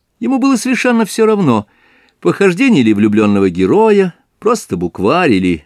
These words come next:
молитвенник, он все читал с равным вниманием. Если б ему подвернули химию, он от нее бы не отказался. Ему нравилось не то, о чем читал он, но больше самое чтение,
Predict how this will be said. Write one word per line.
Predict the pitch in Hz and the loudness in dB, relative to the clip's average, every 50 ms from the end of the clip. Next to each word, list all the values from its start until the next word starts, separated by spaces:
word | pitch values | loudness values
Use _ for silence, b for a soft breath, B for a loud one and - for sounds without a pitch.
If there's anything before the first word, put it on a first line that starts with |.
| _ | _
молитвенник, | - 92 92 98 95 104 131 139 _ - 135 143 139 127 - b b b b b b b | -10 -6 -2 0 0 0 0 0 _ -8 -8 -8 -8 -10 -12 b b b b b b b
он | 101 104 101 107 | -2 -2 -2 -2
все | - - - - - 131 131 107 85 | -6 -8 -10 -8 -2 0 0 0 0
читал | - - - - 104 90 - 110 95 92 95 | -2 -6 -10 -10 -12 -12 -10 -10 -8 -8 -8
с | - - - - | -10 -12 -12 -10
равным | 92 87 90 110 170 170 175 175 175 175 165 | -6 -4 -4 -4 -4 -6 -8 -10 -10 -12 -12
вниманием. | 156 135 113 98 85 82 82 85 90 87 101 120 _ _ _ _ _ _ _ _ _ _ _ _ _ _ - | -12 -10 -8 -8 -8 -8 -8 -10 -12 -12 -14 -20 _ _ _ _ _ _ _ _ _ _ _ _ _ _ -16
Если | - 80 85 90 113 131 117 - - - 101 87 | -12 -8 -4 0 0 0 0 -2 -6 -12 -14 -14
б | 73 | -12
ему | - 90 85 82 - | -10 -10 -10 -10 -10
подвернули | - 85 85 90 90 90 90 104 156 208 220 151 92 80 78 _ _ _ _ _ _ _ _ _ | -10 -6 -4 -2 -2 -2 -2 -2 -2 -2 -4 -4 -6 -8 -10 _ _ _ _ _ _ _ _ _
химию, | _ _ _ - - - - - - 139 113 92 87 82 82 80 80 80 - _ _ _ b b b b b b b b | _ _ _ -20 -20 -18 -12 -4 0 0 2 2 0 -2 -4 -6 -8 -10 -12 _ _ _ b b b b b b b b
он | - 95 117 139 | -8 -6 -6 -4
от | 156 170 165 _ _ - | -6 -8 -10 _ _ -12
нее | 143 147 123 98 87 82 | -8 -6 -4 -2 -2 -4
бы | 82 90 | -4 -6
не | 90 95 | -8 -8
отказался. | 101 - - - - 107 90 98 104 107 - - - - _ _ _ _ _ _ _ _ _ _ _ _ _ _ _ _ _ _ - | -10 -14 -16 -18 -18 -16 -16 -16 -18 -18 -20 -20 -20 -20 _ _ _ _ _ _ _ _ _ _ _ _ _ _ _ _ _ _ -12
Ему | - 87 92 98 101 | -8 -6 -4 -2 -2
нравилось | 104 107 117 120 120 120 117 107 - - | 0 0 0 2 2 2 2 0 0 -2
не | 117 110 110 104 | 0 0 0 0
то, | _ - 117 120 123 120 107 87 - _ _ | _ 0 2 2 2 2 0 -2 -6 _ _
о | - 95 90 | -12 -12 -12
чем | - - - - 117 101 92 82 80 | -12 -12 -10 -6 -6 -4 -4 -6 -8
читал | - - - - 92 _ - 92 90 90 87 82 | -10 -16 -16 -16 -16 _ -12 -10 -10 -8 -10 -10
он, | 80 80 76 _ _ _ _ _ _ _ _ _ _ | -12 -14 -16 _ _ _ _ _ _ _ _ _ _
но | - - | -12 -8
больше | 87 87 87 - - 92 | -6 -6 -6 -6 -8 -10
самое | 87 - - 120 107 104 117 123 123 113 95 90 | -10 -8 -8 -6 -4 -2 -2 -2 -4 -4 -6 -8
чтение, | - - - - - - - 107 101 92 85 90 95 87 - | -10 -14 -14 -14 -16 -12 -8 -6 -6 -6 -8 -10 -14 -16 -18